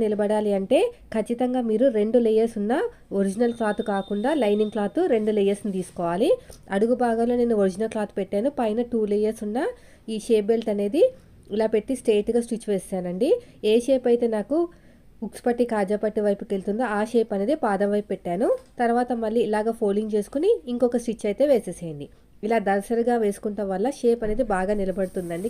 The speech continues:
కిందకి జారకుండా స్టిఫ్‌గా ఉంటదన్నమాట. తర్వాత వచ్చేసి ఎగస్ట్ ఉన్న క్లాత్ మొత్తం నీట్‌గా కట్ చేసేయండి. చూసారు కదా ఎలాగైతే కట్ చేస్తున్నానో అలాగా,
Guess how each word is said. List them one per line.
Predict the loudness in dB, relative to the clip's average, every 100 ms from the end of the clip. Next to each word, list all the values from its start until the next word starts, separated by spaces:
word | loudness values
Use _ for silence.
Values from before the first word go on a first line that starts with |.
| -4
కిందకి | -4 -4 -4
జారకుండా | -2 -2 -4 -6 -8
స్టిఫ్‌గా | -6 -8 -6 -4 -2
ఉంటదన్నమాట. | -4 -4 -6 -6 -12 -12 -14 -16 -20 -20 -14 -2
తర్వాత | 0 2 0
వచ్చేసి | 0 0 -2 -4 -2
ఎగస్ట్ | -4 -4
ఉన్న | -6 -4
క్లాత్ | -4 -4 -4
మొత్తం | -6 -4 -2
నీట్‌గా | -2 -2 -2 -2
కట్ | -4
చేసేయండి. | -4 -6 -8 -10 -12 -20 -20 -20 -20 _ -20 -20 -20 -20 -20 -20 -18 -8
చూసారు | -2 0 2
కదా | 2 2 0
ఎలాగైతే | 0 -2 -2 -6
కట్ | -6 -6
చేస్తున్నానో | -6 -6 -4 -2
అలాగా, | -4 -6